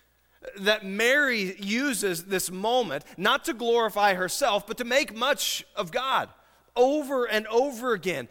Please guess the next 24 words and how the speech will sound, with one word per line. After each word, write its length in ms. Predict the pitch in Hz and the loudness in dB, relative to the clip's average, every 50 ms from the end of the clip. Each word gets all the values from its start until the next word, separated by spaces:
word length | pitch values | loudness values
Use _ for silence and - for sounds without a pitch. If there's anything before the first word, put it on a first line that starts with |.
| - - | -14 -2
It's, 220 | - 214 - - - | -2 0 0 0 -6
it's 160 | 233 220 - | -4 -2 -2
about 460 | 240 196 247 240 254 277 269 208 202 | -2 0 2 2 4 2 2 0 -2
God. 360 | 196 247 262 277 262 202 131 - - - - _ _ _ _ _ _ _ _ _ _ _ _ _ _ _ _ - | 2 4 4 6 4 4 2 -2 -12 -20 -20 _ _ _ _ _ _ _ _ _ _ _ _ _ _ _ _ -16
She 140 | - 190 | -14 -12
says, 360 | 180 - - 190 170 151 - - - - _ - | -10 -6 -4 -2 -2 -2 -4 -8 -20 -20 _ -12
"My 560 | 135 147 175 196 214 220 233 233 233 220 - - | -6 -2 -2 0 0 -2 -4 -4 -4 -6 -8 -10
soul, 520 | - - - - 202 180 165 147 123 113 - - _ | -10 -10 -6 -4 -2 -2 -2 -2 -4 -6 -12 -16 _
the, 160 | 156 175 180 - | -8 -8 -8 -6
the, 140 | 170 165 175 | -8 -8 -8
the 340 | 156 147 143 185 185 - | -8 -8 -8 -8 -8 -6
innermost 840 | - 220 233 254 269 262 254 233 226 226 226 220 208 - - - - _ | 0 0 0 2 0 -2 -2 -2 -2 0 0 0 0 -2 -6 -12 -16 _
parts 380 | - 208 220 226 214 - - | 0 2 2 2 2 0 -2
of 100 | 202 196 | -4 -2
me, 140 | 196 202 160 | -2 -4 -6
who 380 | 131 - - 220 262 285 285 269 | -6 -6 -4 -2 -2 -2 -2 -2
I 300 | 220 214 220 220 220 220 214 202 | 0 2 2 2 2 0 -2 -2
am, 400 | 202 196 190 175 151 135 127 - - - - - | -2 -2 0 -2 -4 -6 -10 -16 -20 -20 -4 -4
exist 1040 | 208 190 156 156 147 - 147 160 220 233 196 131 - - - - - - - - _ _ _ _ _ _ _ _ _ _ _ _ _ _ _ _ _ _ _ _ _ _ _ _ _ _ _ _ _ _ _ - | -4 -2 -2 -6 -6 -6 -4 0 0 0 0 0 -6 -8 -10 -10 -10 -12 -14 -20 _ _ _ _ _ _ _ _ _ _ _ _ _ _ _ _ _ _ _ _ _ _ _ _ _ _ _ _ _ _ _ -14
to 100 | - 120 | -10 -8
make 200 | 117 117 104 120 | -8 -8 -8 -8
much 280 | 131 135 131 - - | -6 -6 -6 -6 -10
of 80 | 107 - | -16 -14
Christ, 500 | - 95 82 87 - - - - - | -14 -14 -14 -14 -18 -20 -20 -20 -20